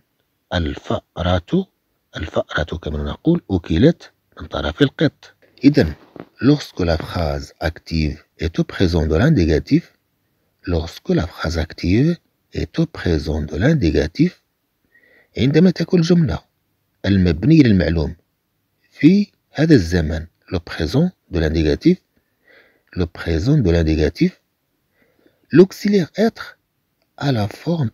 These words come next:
passive. إذا لوكسيليير إتر في الشكل المبني للمجهول، إت إيغالمون هو أيضا سيكون أو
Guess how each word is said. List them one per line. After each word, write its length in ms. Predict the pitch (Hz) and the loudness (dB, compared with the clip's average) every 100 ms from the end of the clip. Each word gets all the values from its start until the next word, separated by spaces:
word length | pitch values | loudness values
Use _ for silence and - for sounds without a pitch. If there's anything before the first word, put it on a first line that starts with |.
| - | -8
passive. 540 | 80 - 80 117 160 - _ _ _ _ - | -12 -6 -2 0 -2 -6 _ _ _ _ -2
إذا 200 | 95 90 | 0 2
لوكسيليير 760 | 85 143 - - 104 98 85 - | 6 4 4 -4 -2 0 -2 -4
إتر 460 | 160 208 - - - _ _ _ _ _ _ _ _ _ _ _ _ | -4 -4 -6 -18 -18 _ _ _ _ _ _ _ _ _ _ _ _
في 540 | - 151 104 82 - _ _ _ _ | 2 4 6 2 -4 _ _ _ _
الشكل 540 | - - - 160 - 87 | -10 -6 -2 -2 0 0
المبني 500 | 92 92 80 95 90 | 2 4 2 2 2
للمجهول، 720 | 82 80 78 80 110 202 214 _ _ _ _ _ _ _ - _ _ _ - | 2 0 0 4 6 6 4 _ _ _ _ _ _ _ -20 _ _ _ -4
إت 220 | - - | -2 2
إيغالمون 520 | 220 120 92 139 214 _ _ - | 4 4 4 2 2 _ _ -4
هو 180 | 110 117 - | -2 -2 0
أيضا 340 | 139 123 110 95 | 4 4 4 0
سيكون 720 | - 98 95 - 214 226 233 _ _ _ _ _ _ - | 0 0 0 0 0 0 0 _ _ _ _ _ _ -6
أو 140 | 95 | -4